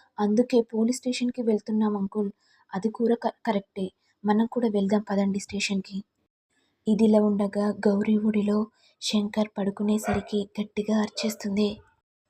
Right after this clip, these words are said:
"ఏంటండి మీరు ఇలా గట్టిగా అరిచి లేపాలనా? మరి లేకపోతే బెడ్ కాఫీ ఇచ్చి లేపమంటావా?" "కాఫీ అలాంటివి అలవట్లేదండి, only టీ మాత్రమే."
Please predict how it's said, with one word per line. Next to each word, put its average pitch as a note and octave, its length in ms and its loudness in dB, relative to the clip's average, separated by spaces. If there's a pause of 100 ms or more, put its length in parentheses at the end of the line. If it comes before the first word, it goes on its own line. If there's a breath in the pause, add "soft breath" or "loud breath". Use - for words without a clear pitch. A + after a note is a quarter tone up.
"ఏంటండి G#3+ 560 4
మీరు A3 280 4 (200)
ఇలా A3 260 4
గట్టిగా A3+ 560 2
అరిచి A3 300 0
లేపాలనా? G#3+ 500 4 (460 loud breath)
మరి A#3+ 200 6
లేకపోతే C4+ 600 4 (360 loud breath)
బెడ్ G3 260 6
కాఫీ C#4 320 4
ఇచ్చి A3 200 2
లేపమంటావా?" F#3 640 2 (760)
"కాఫీ G#3 380 0
అలాంటివి A3+ 540 2
అలవట్లేదండి, G3+ 680 0 (220)
only G#3 400 2
టీ A3+ 160 2
మాత్రమే." G#3+ 500 0